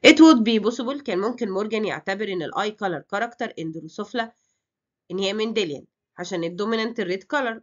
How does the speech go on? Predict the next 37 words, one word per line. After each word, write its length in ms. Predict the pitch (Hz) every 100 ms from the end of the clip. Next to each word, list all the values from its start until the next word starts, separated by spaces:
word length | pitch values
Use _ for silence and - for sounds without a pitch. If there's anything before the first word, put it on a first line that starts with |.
| -
appeared 340 | 175 180 226 220
في 100 | 202
الفيرست 420 | 165 196 208 196
جنريشن 500 | 175 170 170 185 226
one 260 | 202 165 160
hundred 340 | 175 202 196
percent 360 | 214 214 233 208 _ _ _ -
والسكند 440 | 190 226 226 226
جنريشن 600 | 175 170 175 180 202 202
three 240 | 190 208 220
to 200 | 170 113
one، 60 | -
لكن 440 | 202 254 254 233
مورجان 400 | 180 185 208 208
قلنا 420 | - 214 208 160 -
لقى 380 | 185 196 240 247 _ _ -
ان 120 | 165
السكند 520 | 160 247 254 185 247
جنريشن 600 | 214 190 185 180 180 175 151
اللي 180 | 151
هو 160 | 170 175
التم-، 460 | 151 - 151 160 -
خمسة 300 | 202 208 190
وعشرين 280 | 160 196
في 80 | 190
المية 240 | 165 180 175
من 140 | 165
الريسيسيف 500 | 151 160 208 220 208
دي 200 | 190 240 _ _ _
لقاها 260 | - 202 214
كلها 480 | - 202 214 240 208
ميل، 320 | 202 214 180
مفيش 360 | 156 226 214
ولا 280 | 196 202 196
واحدة 360 | 175 190 - 185
منها 280 | 185 214 190
فيميل، 480 | - 170 180 160